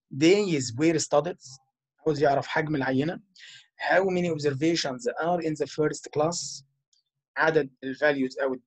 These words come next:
data values أو المشاهدات اللي في الكلاس الأولانية اللي عندي،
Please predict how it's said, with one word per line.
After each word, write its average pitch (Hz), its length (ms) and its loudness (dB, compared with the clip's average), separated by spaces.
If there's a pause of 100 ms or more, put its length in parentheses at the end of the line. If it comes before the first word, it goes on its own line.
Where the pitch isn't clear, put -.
data 143 160 -2
values 131 500 -2
أو 143 160 2
المشاهدات 135 800 -4
اللي 131 180 -8
في 131 280 -6
الكلاس 131 520 -4
الأولانية 131 520 -2
اللي 131 120 -4
عندي، 165 420 -6